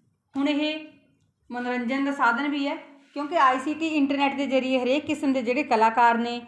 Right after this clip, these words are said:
ਐਕਟਰਸ ਨੇ, ਭਾਵੇਂ ਕੋਈ ਹਾਸ ਰਸ ਵਾਲੇ ਐਕਟਰ ਨੇ, ਭਾਵੇਂ ਕਿਸੇ ਹੋਰ ਫੀਲਡ ਦੇ ਵਿੱਚ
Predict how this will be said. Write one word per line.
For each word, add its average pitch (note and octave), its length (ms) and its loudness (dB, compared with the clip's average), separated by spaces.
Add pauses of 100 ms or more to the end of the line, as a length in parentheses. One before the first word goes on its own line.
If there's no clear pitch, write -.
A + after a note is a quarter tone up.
(380)
ਐਕਟਰਸ C4+ 460 2
ਨੇ, C#4 420 2 (960)
ਭਾਵੇਂ C4+ 300 4
ਕੋਈ C4 440 0 (1300)
ਹਾਸ A#3 240 6
ਰਸ C#4 200 2
ਵਾਲੇ C4+ 220 4 (180)
ਐਕਟਰ C4 320 0
ਨੇ, C4 160 2
ਭਾਵੇਂ C#4 280 4
ਕਿਸੇ C#4+ 220 -2
ਹੋਰ C#4+ 240 4
ਫੀਲਡ D#4 300 2
ਦੇ C#4 160 4
ਵਿੱਚ A#3+ 280 -4